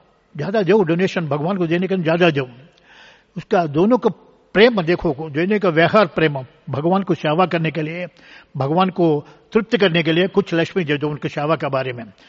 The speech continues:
वे दोनों को देखा, मैं बैठाया उनको, दोनों को बैठा के बहुत अच्छा तरह से बात किया, पन-, दस मिनट, पन्द्रह मिनट बात करने, प्रसाद भी दिया उनको। देने के बाद बताया मेरे को,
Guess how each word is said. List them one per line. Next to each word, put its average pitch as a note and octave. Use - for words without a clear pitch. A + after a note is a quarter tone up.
वे G3
दोनों F#3
को F#3+
देखा, E3+
मैं E3+
बैठाया E3+
उनको, D#3+
दोनों D3+
को D3+
बैठा C#3
के D#3
बहुत F3
अच्छा F#3
तरह E3
से D#3
बात D3+
किया, E3+
पन-, D3
दस C#3+
मिनट, D#3+
पन्द्रह C#3+
मिनट C#3+
बात C#3
करने, D3+
प्रसाद D3
भी C#3+
दिया E3+
उनको। C3
देने D#3
के D#3+
बाद D3
बताया D3+
मेरे C#3
को, C3